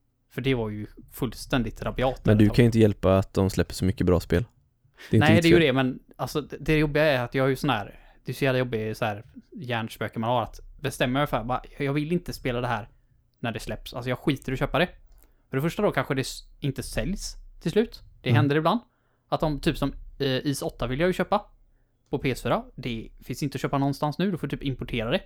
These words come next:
Speaker 2: Ja.
Speaker 1: Jag bara, ja, okej, ja, jobbigt som fan. Eller så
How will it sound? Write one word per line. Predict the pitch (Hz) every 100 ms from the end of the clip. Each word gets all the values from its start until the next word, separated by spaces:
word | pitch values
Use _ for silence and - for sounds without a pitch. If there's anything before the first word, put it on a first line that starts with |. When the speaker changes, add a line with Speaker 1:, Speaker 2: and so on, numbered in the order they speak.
| - _ _ _ -
Speaker 2:
Ja. | 113
Speaker 1:
Jag | 110 139
bara, | 123 107
ja, | 120 92 - -
okej, | 123 - 170 - -
ja, | 135
jobbigt | 127 135
som | -
fan. | 120 139 165 -
Eller | - 147 139
så | - 202